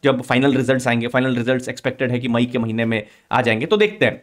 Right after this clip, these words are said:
मैं यहाँ पर कैलकुलेशन कर लूँ। अगर मैं तेरह रुपया का जो डिविडेंड है, दस रुपया आज का और तीन रुपया जो आया हुआ है, फ़ोर हंड्रेड थर्टी वन रुपीज के साथ, अगर फ़ोर थर्टी वन का जो शेयर प्राइस है, उसके साथ करूँ,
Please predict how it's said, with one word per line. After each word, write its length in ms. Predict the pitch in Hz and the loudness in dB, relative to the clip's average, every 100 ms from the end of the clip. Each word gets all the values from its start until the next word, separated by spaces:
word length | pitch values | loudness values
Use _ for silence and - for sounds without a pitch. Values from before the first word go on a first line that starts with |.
| - | -2
मैं 160 | 143 151 | 2 2
यहाँ 140 | 151 | 2
पर 80 | 147 | 2
कैलकुलेशन 480 | 131 127 160 160 175 | 0 0 0 0 0
कर 140 | 147 | 0
लूँ। 140 | 131 143 | 0 -2
अगर 220 | 139 185 | 0 0
मैं 120 | 202 185 | 0 -2
तेरह 360 | 160 147 165 | 2 4 4
रुपया 260 | 175 131 147 | 2 2 2
का 120 | 156 | 2
जो 80 | 143 | 2
डिविडेंड 380 | 120 127 135 120 | 2 4 2 2
है, 200 | 104 - - _ 127 | -2 -4 -20 _ -2
दस 140 | 123 | 0
रुपया 240 | 143 147 | 0 2
आज 120 | 123 - | 2 2
का 220 | 233 339 - | -2 -2 0
और 240 | 131 123 | 0 0
तीन 160 | 147 131 | 0 0
रुपया 220 | 120 123 | 2 0
जो 120 | 123 | 2
आया 160 | 107 123 | 2 2
हुआ 200 | 123 117 | 2 0
है, 320 | 202 285 _ _ _ - | 0 -4 _ _ _ 0
फ़ोर 320 | 175 175 170 | 2 0 -4
हंड्रेड 440 | 131 127 147 180 | -2 2 2 0
थर्टी 220 | 135 - 160 | -4 0 2
वन 240 | 131 143 | 4 2
रुपीज 340 | - 123 127 | 2 0 -2
के 100 | - | -4
साथ, 340 | 113 131 180 - | 0 2 0 -2
अगर 200 | 127 123 | 0 0
फ़ोर 480 | 123 - _ 156 147 | 0 -10 _ 0 2
थर्टी 140 | 127 | 2
वन 120 | 135 127 | 0 0
का 100 | 123 | -2
जो 80 | |
शेयर 200 | 120 123 | 0 0
प्राइस 160 | 123 120 | 0 0
है, 60 | 131 | -2
उसके 160 | 127 | -4
साथ 200 | 127 120 | -2 -2
करूँ, 300 | 120 135 311 | 0 0 -2